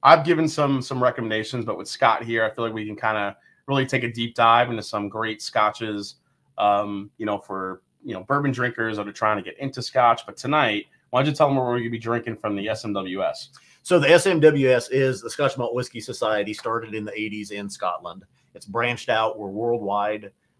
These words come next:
Speaker 2: Uh, we've got our own American branch now, S M W S A dot com. You can go there and check out more information. But we source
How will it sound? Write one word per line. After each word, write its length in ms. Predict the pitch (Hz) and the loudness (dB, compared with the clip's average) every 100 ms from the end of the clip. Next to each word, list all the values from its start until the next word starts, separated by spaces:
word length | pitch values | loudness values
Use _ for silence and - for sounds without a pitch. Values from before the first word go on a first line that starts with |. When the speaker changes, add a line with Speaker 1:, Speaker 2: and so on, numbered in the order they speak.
| - | -8
Speaker 2:
Uh, 120 | 95 | -6
we've 140 | 101 | -4
got 160 | 107 107 | -2 0
our 80 | 107 | 0
own 160 | 110 | -4
American 540 | 98 101 113 113 113 98 | -6 -4 -4 -4 -8 -4
branch 460 | 104 107 110 - | -4 -4 -6 -8
now, 320 | 107 107 107 107 | -4 -2 -2 -2
S 240 | 110 107 | -4 -6
M 120 | 104 | -6
W 300 | 101 101 101 | -6 -4 -4
S 140 | 104 - | -4 -4
A 340 | 104 98 98 98 _ _ _ _ 92 90 | -4 -2 -4 -10 _ _ _ _ -6 0
dot 200 | 107 95 | 0 0
com. 280 | - 101 101 | -2 -2 -2
You 80 | 95 | -4
can 80 | 98 | -4
go 140 | 104 | -2
there 160 | 101 101 | -2 -2
and 80 | |
check 180 | 98 104 | -2 -2
out 180 | 101 98 | 0 -2
more 180 | 107 104 | -4 -4
information. 560 | 95 95 90 92 101 92 | -6 -8 -6 -6 -6 0
But 280 | 123 - 113 | 2 0 2
we 180 | 139 156 | 2 2
source 680 | - 143 131 127 - - | 2 2 4 2 -2 -14